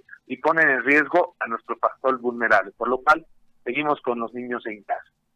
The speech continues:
Entonces, debemos aperturar, pienso,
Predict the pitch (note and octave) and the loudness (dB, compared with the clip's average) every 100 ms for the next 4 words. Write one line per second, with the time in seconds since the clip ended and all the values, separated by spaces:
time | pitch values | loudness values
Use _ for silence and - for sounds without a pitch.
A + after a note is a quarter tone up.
0 | _ _ _ - D#3 E3+ - - _ - | _ _ _ 0 2 0 -4 -12 _ 2
1 | C3+ D3 G3+ G#3+ G3 F#3+ F#3+ F3 - F#3 | 4 4 2 2 0 2 0 0 -2 4
2 | F3 F#3 - _ _ _ B2 B2 B2+ A#2+ | 4 4 -4 _ _ _ -4 -2 -2 -6
3 | - D#3 | -10 -10